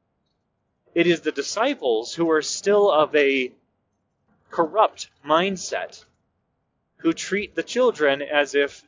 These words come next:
they should be kept separate, they should be kept removed, they should not be part of this process or interaction or relationship.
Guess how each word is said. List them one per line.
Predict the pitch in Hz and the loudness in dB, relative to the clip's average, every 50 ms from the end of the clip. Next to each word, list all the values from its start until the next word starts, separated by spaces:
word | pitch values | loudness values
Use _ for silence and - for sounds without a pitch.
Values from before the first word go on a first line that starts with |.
| _ | _
they | - 147 143 | 0 2 2
should | 135 - - - - - | 0 -2 -6 -8 -8 -8
be | - 117 113 | -8 -10 -10
kept | - - - 107 - - | -10 -8 -8 -8 -8 -8
separate, | - - - 226 226 - - 123 95 - | -6 0 4 4 4 4 2 -4 -4 -2
they | 120 120 | -4 -6
should | 120 - - 127 - - | -6 -6 -10 -10 -10 -12
be | 123 113 | -14 -16
kept | - - - 120 104 - - | -12 -8 -6 -6 -6 -6 -8
removed, | 117 117 123 143 170 214 254 226 160 120 98 101 - _ _ _ _ _ _ _ _ _ | -14 -12 -12 -8 -4 -2 0 0 0 -2 -4 -10 -14 _ _ _ _ _ _ _ _ _
they | - 139 | -2 -2
should | 139 - 147 143 | -2 -2 -2 -2
not | 135 135 131 117 | 0 0 0 0
be | - 135 123 | -2 -8 -12
part | - - - 156 156 131 104 - - _ _ _ _ _ _ _ | -12 -8 -2 0 2 2 2 0 -8 _ _ _ _ _ _ _
of | - 127 - | -4 -4 -2
this | 131 123 - | -4 -8 -8
process | - - - 175 170 160 156 - 165 147 143 - | -4 0 2 4 4 4 2 2 0 0 0 0
or | 139 120 117 | -2 -2 -2
interaction | 127 127 - 127 120 110 107 110 - - 135 127 | -2 -2 -2 -2 -2 0 -2 -2 -6 -8 -6 -6
or | 123 127 | -4 -4
relationship. | 139 156 185 202 196 - - - - - - - - | -4 -4 -4 -4 -4 -6 -10 -14 -14 -16 -16 -16 -18